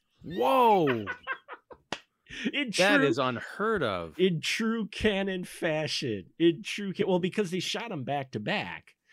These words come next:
Speaker 1: And they had both
Speaker 2: Right.
Speaker 1: films, and then they found that the second film they liked was better than the first. But, yeah, they were only released within three and a half months of each other. So, um,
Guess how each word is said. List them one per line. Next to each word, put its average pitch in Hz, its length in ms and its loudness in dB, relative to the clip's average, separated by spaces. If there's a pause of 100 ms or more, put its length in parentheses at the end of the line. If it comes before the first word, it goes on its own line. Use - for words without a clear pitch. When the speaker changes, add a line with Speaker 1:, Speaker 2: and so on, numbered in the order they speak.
(260)
Speaker 1:
And 147 140 0
they 143 140 4
had 175 320 -4
both 117 160 -2
Speaker 2:
Right. 95 180 -4
Speaker 1:
films, 131 380 -2
and 113 120 -2
then 117 60 -2
they 120 100 -4
found 127 380 -4
that 110 100 -6
the 117 80 -6
second 131 400 -6
film 117 220 -4
they 104 100 -4
liked 110 300 -6
was 101 100 -6
better 113 240 -2
than 92 120 -10
the 87 80 -8
first. 175 420 -6
But, 117 160 -4 (340)
yeah, 151 220 2
they 135 120 4
were 180 200 2
only 175 300 0
released 127 500 -2
within 123 260 -2
three 143 280 -4
and 135 100 0
a 110 40 -2
half 127 340 -4
months 120 400 -2
of 101 100 -4
each 98 200 -6
other. 90 220 -4
So, 117 400 -2 (480)
um, 107 560 0